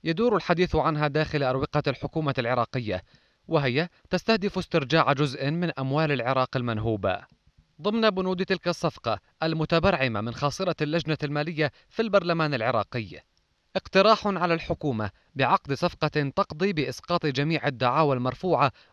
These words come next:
ضد سراق المال العام، مقابل استرجاع من ثمانين إلى تسعين بالمئة من الأموال التي سرقوها. عضو اللجنة المالية جمال كوجر في تصريح صحفي أكد أن إعادة الأموال المنهوبة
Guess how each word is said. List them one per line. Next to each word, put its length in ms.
ضد 220
سراق 460
المال 280
العام، 460
مقابل 420
استرجاع 560
من 180
ثمانين 560
إلى 160
تسعين 540
بالمئة 440
من 180
الأموال 500
التي 300
سرقوها. 680
عضو 240
اللجنة 360
المالية 440
جمال 320
كوجر 380
في 140
تصريح 460
صحفي 580
أكد 300
أن 240
إعادة 520
الأموال 440
المنهوبة 540